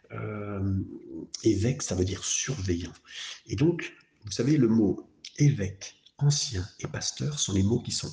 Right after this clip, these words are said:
interchangeables dans les termes, dans le Haut Testament. Épiscopo-,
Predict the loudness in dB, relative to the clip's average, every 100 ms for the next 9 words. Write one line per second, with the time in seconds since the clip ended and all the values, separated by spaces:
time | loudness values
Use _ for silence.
0 | 0 0 0 -4 -4 -6 -4 -6 -6 -6
1 | -4 -4 -4 -4 -4 -4 0 2 2 2
2 | -4 -8 -10 _ -14 -14 -14 -18 -20 -18
3 | 0 0 0 -4 -4 -4 -4 -8